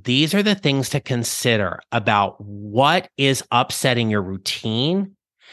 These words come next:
and how do you get that back that allows you to be the most productive.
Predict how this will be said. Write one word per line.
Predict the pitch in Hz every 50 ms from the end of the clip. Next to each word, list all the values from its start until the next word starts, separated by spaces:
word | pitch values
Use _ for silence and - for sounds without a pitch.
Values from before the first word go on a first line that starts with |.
| - - -
and | - 107 -
how | - - 143 147 175 196
do | 214
you | 202 214 196
get | - - 143 135 135 -
that | 147 127 127 113 113
back | 120 110 110 104 110 - -
that | 107 104
allows | 104 101 98 104 107 107 113 117 127 113
you | 135 127
to | 123 107
be | 110 107 104
the | 95 104
most | 101 98 95 98 - - -
productive. | - 107 95 87 - 101 85 - - - - - - - - -